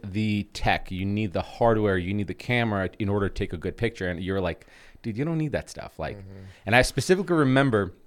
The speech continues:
Speaker 1: you and I went out to, for, like, beers or something like that when you're still living in Queen Anne in Seattle. And you're like, "Look, I could take a good picture with your phone." And you took my phone and you, like,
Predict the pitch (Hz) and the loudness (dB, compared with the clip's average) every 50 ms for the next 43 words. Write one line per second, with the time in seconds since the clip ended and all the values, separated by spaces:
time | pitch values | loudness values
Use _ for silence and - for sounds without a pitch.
0 | - - - - - - _ _ - - - 101 98 113 120 120 117 113 110 110 | -20 -20 -20 -20 -20 -20 _ _ -16 -10 -4 -2 0 2 2 2 2 2 2 2
1 | 104 104 104 - - _ - - - - - 104 98 101 98 95 92 90 90 85 | 0 0 -2 -4 -8 _ -16 -16 -16 -10 -6 -4 0 0 2 2 2 0 0 -2
2 | 76 80 104 98 98 95 92 92 82 87 87 - 95 90 87 82 87 85 82 85 | -4 -4 -2 -2 0 0 -2 -2 -4 -6 -8 -8 -6 -6 -4 -4 -4 -4 -4 -4
3 | 82 82 - - 92 92 87 87 85 80 80 - - 87 85 85 82 82 - - | -6 -8 -8 -6 -6 -4 -4 -4 -6 -8 -8 -8 -8 -6 -6 -6 -6 -8 -10 -12
4 | - - - _ _ _ _ - 90 85 - - 90 87 87 82 - - - 90 | -18 -20 -20 _ _ _ _ -10 -10 -6 -2 -2 -2 0 -2 -4 -6 -6 -6 -4
5 | 87 87 87 87 85 87 73 - - - 90 95 95 90 87 85 90 - 120 127 | -4 -2 -4 -4 -6 -6 -8 -10 -10 -8 -6 -4 -4 -4 -4 -6 -6 -4 0 2
6 | 135 92 76 - - - 92 - 117 - 131 113 113 101 104 113 - - 110 - | 2 2 2 -2 -6 -8 -4 -4 -2 -2 -2 -2 -2 -2 -2 -2 0 -2 -2 -2
7 | - 104 87 87 90 - 98 87 80 - 90 92 95 95 101 - - 135 135 139 | -2 -4 -4 -4 -6 -6 -6 -6 -6 -6 -4 -4 -2 -4 -4 -4 -2 -2 -2 -2
8 | - - 113 110 101 - - 135 131 117 95 90 90 87 87 87 - - _ _ | -4 -4 -4 -4 -4 -4 -2 0 0 0 0 0 -2 -4 -6 -8 -12 -18 _ _
9 | _ - - 95 95 95 101 101 98 95 90 90 90 - - | _ -10 -6 -4 -2 -2 -2 -2 -2 0 -2 -2 -4 -6 -12